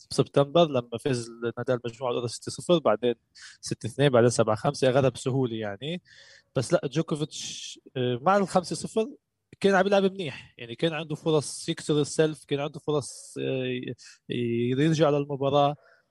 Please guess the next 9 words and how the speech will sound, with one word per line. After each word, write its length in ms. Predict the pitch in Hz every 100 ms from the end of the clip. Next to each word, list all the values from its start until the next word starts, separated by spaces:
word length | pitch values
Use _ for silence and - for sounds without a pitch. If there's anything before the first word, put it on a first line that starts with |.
| _ _ _
ما، 220 | 139 131 - 160
ما، 160 | 143 -
ما، 180 | 151
ما 80 | 147
استسلمش. 560 | 147 170 147 165 131 -
خمسة 280 | 165 151 139
صفر 320 | 170 180 156
رجع 340 | 156 143 117 123
لخمسة 440 | - 156 147 143